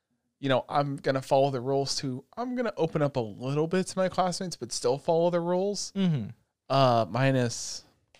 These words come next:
Speaker 1: we, I'll let you talk about the thing you're gonna
Speaker 2: She
Speaker 1: talk about.
Speaker 2: <laughs>
Speaker 1: Listen,
Speaker 2: uh,
Speaker 1: at one point, I'll let Justice explain. Uh, a picture was asked for. That's all I'm gonna say.
Speaker 2: The, so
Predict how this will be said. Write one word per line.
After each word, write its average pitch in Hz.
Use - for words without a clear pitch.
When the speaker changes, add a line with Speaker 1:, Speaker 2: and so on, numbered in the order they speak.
Speaker 1:
we, 110
I'll 123
let 160
you 135
talk 123
about -
the 104
thing 123
you're 127
gonna 123
Speaker 2:
She 156
Speaker 1:
talk 113
about. 135
Speaker 2:
<laughs> -
Speaker 1:
Listen, 143
Speaker 2:
uh, 123
Speaker 1:
at -
one 165
point, 131
I'll 135
let 139
Justice 131
explain. 110
Uh, 117
a 123
picture -
was 101
asked 80
for. 101
That's -
all 95
I'm 110
gonna 131
say. -
Speaker 2:
The, 151
so 160